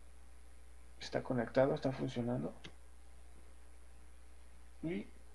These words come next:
presionamos. En este caso está mapeado. Este es el botón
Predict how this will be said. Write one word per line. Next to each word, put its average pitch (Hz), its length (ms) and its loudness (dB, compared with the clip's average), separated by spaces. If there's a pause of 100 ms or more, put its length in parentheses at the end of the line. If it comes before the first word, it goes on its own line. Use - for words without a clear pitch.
(360)
presionamos. 139 680 6 (240)
En 139 80 6
este 175 180 8
caso 185 260 10
está 180 200 8
mapeado. 160 560 12 (640)
Este 143 200 4
es 160 100 2
el 135 60 4
botón 127 400 6